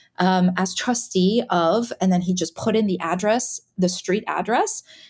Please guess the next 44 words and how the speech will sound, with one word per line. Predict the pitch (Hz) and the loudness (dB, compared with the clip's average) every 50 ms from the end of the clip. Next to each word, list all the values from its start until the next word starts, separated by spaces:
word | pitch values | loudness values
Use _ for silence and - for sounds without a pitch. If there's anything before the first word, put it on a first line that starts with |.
| _ _ _ | _ _ _
and | 180 180 185 180 185 180 180 180 - - | 2 2 4 4 4 4 4 2 0 -2
that | 180 - - | -2 -2 0
was | - 214 - | -2 -2 0
the | 220 | 0
name | 202 185 190 208 220 | 2 2 2 2 0
of | 214 214 | -2 -4
his | - 190 190 - | -6 -6 -6 -6
trust. | - - - 196 165 480 508 - - - - - | -10 -6 -2 0 0 0 0 -2 -4 -6 -2 0
And | 202 202 185 | 0 0 0
so | - 202 185 | 0 0 0
it | 180 180 | 0 0
was, | 185 196 185 190 190 185 | 0 2 2 2 0 0
you | 190 196 | 0 0
know, | 190 175 170 170 170 180 180 - 247 | 2 2 2 2 2 0 0 -2 -6
let's | 175 165 - | -6 -6 -6
say | - 170 170 165 165 180 - _ _ _ _ _ | -4 -4 -2 -2 -2 -4 -6 _ _ _ _ _
Ann | 180 190 233 240 214 | 2 2 4 4 4
Rhodes | 220 277 320 285 196 185 185 185 - | 4 2 2 4 2 2 0 0 -2
as | - 190 190 - | -2 -4 -4 -4
trustee | - - 208 196 - - - 185 190 202 214 220 - - | -4 -4 -4 -4 -4 -4 -4 -2 -2 0 0 -2 -2 -2
of | 170 170 170 185 180 - | -2 -2 -2 -4 -4 -2
the | 180 175 160 160 160 175 202 - - _ _ _ _ _ _ | -2 0 0 0 0 0 -2 -4 -8 _ _ _ _ _ _
blah, | - 180 190 | 0 0 2
blah, | 185 190 185 | 2 2 2
blah, | 185 175 165 165 170 175 185 196 | 2 0 0 2 2 0 2 2
you | 196 190 | 2 0
know, | 180 175 156 | 0 0 -2
Steinert | 170 - - - - 170 180 175 180 180 180 | -2 -4 -4 -4 -2 -2 0 0 -2 -2 -2
Street | - - - - 180 175 175 170 - _ _ _ _ _ _ _ _ _ _ _ _ _ _ _ _ _ | -6 -8 -4 -2 0 0 0 -2 -6 _ _ _ _ _ _ _ _ _ _ _ _ _ _ _ _ _
Trust. | - - 320 339 - - - - - - _ _ _ | -4 -4 -4 -4 -4 -6 -8 -8 -10 -16 _ _ _
And | - 190 220 | 0 0 0
that's | 233 226 247 - - | 0 -2 -2 -2 -2
it. | 539 554 - - - - | 0 -2 -2 -4 -2 -2
Like, | 185 175 180 - - - | -2 -2 -2 -6 -10 -4
his | - 254 240 240 | 0 2 4 4
name | 233 254 285 285 | 4 4 2 0
is | 262 240 233 | 0 0 0
nowhere | 214 214 226 254 359 381 262 185 147 135 123 95 | 0 2 2 2 2 4 4 4 2 2 0 0
in | - - 190 | 0 -2 -2
the | 180 180 | -2 -2
title, | 180 - 170 147 - 76 - 190 185 - - - - - - _ | -4 -4 -4 -4 -4 -4 -6 -6 -6 -8 -16 -20 -20 -20 -18 _
right? | - 185 190 196 196 | 0 0 2 2 2
And | - 190 190 | 0 0 0
so | 185 - - 170 170 170 170 165 - | 0 0 0 0 2 2 2 0 -2